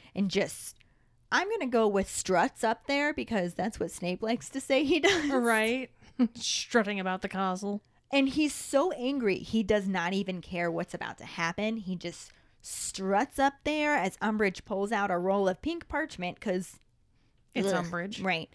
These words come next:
Speaker 2: Yeah.
Speaker 1: And she dips her quill in ink, which I like to imagine is also pink.
Speaker 2: Right.
Speaker 1: As the quill is, too. And just scribbles out a nice long note, rolls it up, uses her wand to seal it,
Speaker 2: Mm-hmm.
Speaker 1: and then hands it to Harry and tells him to take it to Professor McGonagall.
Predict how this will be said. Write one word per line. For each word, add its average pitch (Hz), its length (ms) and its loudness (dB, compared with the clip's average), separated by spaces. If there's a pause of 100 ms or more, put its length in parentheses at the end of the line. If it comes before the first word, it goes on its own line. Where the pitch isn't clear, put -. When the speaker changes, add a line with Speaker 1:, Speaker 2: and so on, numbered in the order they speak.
(120)
Speaker 2:
Yeah. 180 260 -4
Speaker 1:
And 254 120 2
she 247 120 -2
dips 254 280 0
her 359 100 0
quill 269 260 2
in 208 120 -2
ink, 220 280 -4
which 240 160 0
I 220 100 2
like 208 180 2
to 226 100 0
imagine 185 460 2
is 190 200 -4
also 202 380 0
pink. 196 480 -8
Speaker 2:
Right. 226 440 0 (140)
Speaker 1:
As 180 300 0
the 214 80 4
quill 180 240 2
is, 156 220 -2
too. - 360 -6 (720)
And 247 120 2
just 240 180 -2
scribbles 240 400 0
out 214 280 4
a 220 60 -2
nice 214 260 -2
long 202 240 4
note, 285 500 0 (440)
rolls 254 360 4
it 285 80 2
up, 262 240 4
uses 254 460 -2
her 208 400 2 (400)
wand 208 480 4
to 208 100 2
seal 269 380 2
it, 175 400 -6 (340)
Speaker 2:
Mm-hmm. 214 380 -2 (120)
Speaker 1:
and 262 160 4
then 285 140 0
hands 381 320 0
it 415 100 2
to 330 80 4
Harry 370 340 4
and 240 120 2
tells 294 240 2
him 262 160 2
to 247 120 -2
take 349 280 0
it 403 100 0
to 381 80 -2
Professor 320 480 0
McGonagall. 190 800 -6